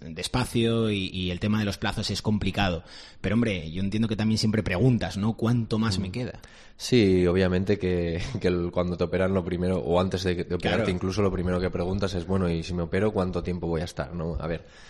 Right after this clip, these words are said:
Speaker 2: al final la operación para hacer vida normal, te podría decir que prácticamente ya la estoy haciendo, pero al,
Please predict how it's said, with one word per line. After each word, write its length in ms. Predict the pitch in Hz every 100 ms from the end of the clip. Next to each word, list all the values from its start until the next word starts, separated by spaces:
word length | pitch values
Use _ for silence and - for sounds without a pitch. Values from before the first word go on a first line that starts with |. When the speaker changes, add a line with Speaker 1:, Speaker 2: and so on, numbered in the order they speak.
| - -
Speaker 2:
al 100 | 95
final 1000 | 90 90 95 95 95 95 92 92 92 - - - - - - - - - _
la 180 | 101 95
operación 1200 | 90 90 85 95 92 95 95 95 95 95 98 95
para 160 | 92 90
hacer 240 | - 90
vida 220 | 92 92 90
normal, 1080 | 87 85 90 98 92 82 76 76 78 - -
te 100 | 78
podría 300 | 82 82 82
decir 320 | 82 - 90
que 500 | - 80 80 85 82 -
prácticamente 560 | 82 85 82 82 85
ya 100 | 85
la 60 | 80
estoy 180 | - 78
haciendo, 380 | - 92 82 80
pero 160 | 76
al, 100 | 78